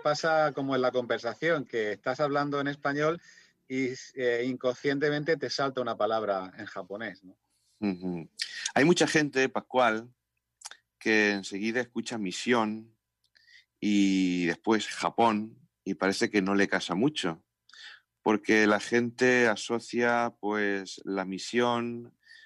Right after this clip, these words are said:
Speaker 2: pues, a los países del tercer mundo, la pobreza, África, Latinoamérica.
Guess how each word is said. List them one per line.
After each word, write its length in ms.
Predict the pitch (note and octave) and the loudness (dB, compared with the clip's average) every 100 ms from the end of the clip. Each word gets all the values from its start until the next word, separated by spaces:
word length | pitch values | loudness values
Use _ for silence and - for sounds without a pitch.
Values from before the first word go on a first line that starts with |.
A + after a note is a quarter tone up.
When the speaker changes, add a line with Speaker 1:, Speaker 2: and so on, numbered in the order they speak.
| _ _ | _ _
Speaker 2:
pues, 420 | - G#2 G#2 G2 | -2 2 2 0
a 40 | F#2+ | -4
los 140 | F2+ | -4
países 340 | - F#2+ G2+ F#2+ | -2 -2 -2 -2
del 200 | F#2+ - | -2 -2
tercer 380 | F2+ - E2+ | -4 -4 -6
mundo, 680 | F2 A#2 B2+ G#2 A2 A2 A2 | 0 2 2 2 4 4 2
la 220 | G2 F2 E2+ | 0 -2 -2
pobreza, 880 | E2 F2+ A#2 A2 G2 G2+ G#2 G2+ - | -2 2 0 0 0 0 0 -2 -2
África, 840 | A2 A#2+ G2 G2 - G#2 G#2 G2+ | -2 -2 -8 -8 0 0 0 -4
Latinoamérica. 880 | F2+ - E2+ F#2+ A2+ G#2+ - G2+ | -10 -10 -10 -4 -2 -2 -2 -4